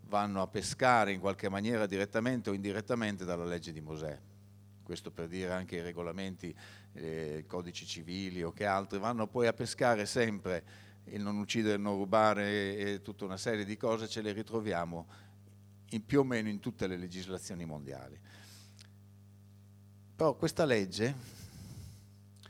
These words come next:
non aiutava il popolo ad essere uno. Io ho la legge giusta, io sono il popolo migliore, e quindi quando uno si crede migliore, di, per conseguenza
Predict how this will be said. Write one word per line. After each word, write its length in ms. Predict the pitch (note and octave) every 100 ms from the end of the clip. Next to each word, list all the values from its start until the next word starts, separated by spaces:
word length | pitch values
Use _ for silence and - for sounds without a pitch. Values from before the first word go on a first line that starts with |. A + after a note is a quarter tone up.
| - - - - - - - -
non 180 | C3+ D#3
aiutava 680 | D3 C#3 A2+ F2+ E2+ E2+ F2 - - - -
il 140 | - G2
popolo 380 | G2 F#2 F#2 F2+
ad 60 |
essere 360 | E2+ - E2+ E2
uno. 400 | D#2 D2 C#2+ D2+ - - - - - - -
Io 200 | A#2 F2
ho 80 |
la 140 | D#2 E2
legge 260 | F2+ F#2+
giusta, 340 | F#2+ A#2 G#2+ E2+
io 100 | E2+
sono 180 | - E2+
il 80 |
popolo 360 | E2 F2+ F#2 G2
migliore, 800 | G#2+ G#2+ F#2+ D#2+ D#2+ F#2+ - - - - -
e 100 | -
quindi 200 | G#2+ G2+
quando 240 | F#2 G2+
uno 120 | A2 F#2+
si 140 | G#2
crede 260 | G2+ G#2 G#2+
migliore, 540 | A#2+ A2 F#2+ F#2+ F#2
di, 100 | F2 F2+ - - - - - -
per 160 | E2+ -
conseguenza 840 | G2 F2+ A#2 F2 E2 F#2 G2 F2+